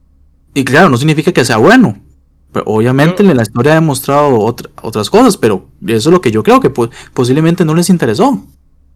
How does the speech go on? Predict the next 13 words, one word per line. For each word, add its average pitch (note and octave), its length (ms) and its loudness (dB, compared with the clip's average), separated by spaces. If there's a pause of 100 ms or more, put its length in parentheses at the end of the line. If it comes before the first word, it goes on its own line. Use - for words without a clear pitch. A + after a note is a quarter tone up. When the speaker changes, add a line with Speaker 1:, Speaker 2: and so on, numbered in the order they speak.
(220)
Speaker 2:
Yo C3 100 -10
lo, E3+ 320 -12
yo C#3 140 -10
lo D#3+ 80 -8
veo E3+ 240 -6
así. C#3+ 260 -12 (300)
Vamos A#2 340 -10
a B2 60 -6
ver. G#2 260 -6 (880)
Eh, C3+ 840 -2
o C#3 100 -6
sea, - 240 -6 (240)
va, B2+ 120 0